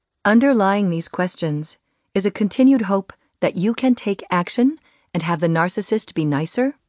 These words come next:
or give you permission to act, or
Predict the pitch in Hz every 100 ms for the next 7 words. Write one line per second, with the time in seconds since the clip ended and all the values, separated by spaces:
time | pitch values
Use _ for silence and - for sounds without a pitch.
0 | _ _ 202 233 262 233 226 - 175 190
1 | - 196 160 - 151 226 - - _ _
2 | _ - 269 254 269